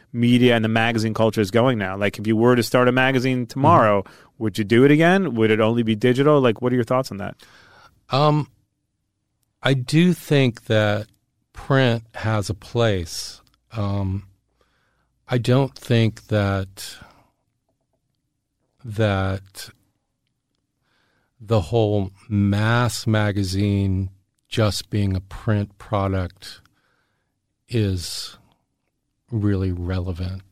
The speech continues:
Speaker 2: as, at this time.
Speaker 1: Without giving away too many trade secrets, if you were to
Speaker 2: Right.
Speaker 1: start a magazine tomorrow,
Speaker 2: Yes.
Speaker 1: y-, you know, what would you say the template would be, considering that you've had this vast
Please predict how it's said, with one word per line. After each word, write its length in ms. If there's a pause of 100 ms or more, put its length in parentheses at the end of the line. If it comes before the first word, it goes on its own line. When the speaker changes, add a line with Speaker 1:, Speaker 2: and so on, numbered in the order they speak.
Speaker 2:
as, 300 (180)
at 140
this 240
time. 480 (580)
Speaker 1:
Without 320
giving 180
away 200
too 120
many 160
trade 360
secrets, 420
if 80
you 80
were 80
to 60
Speaker 2:
Right. 100
Speaker 1:
start 240
a 60
magazine 480
tomorrow, 720
Speaker 2:
Yes. 440
Speaker 1:
y-, 140
you 100
know, 140
what 300
would 280
you 140
say 360
the 100
template 480
would 120
be, 260
considering 480
that 100
you've 160
had 120
this 160
vast 600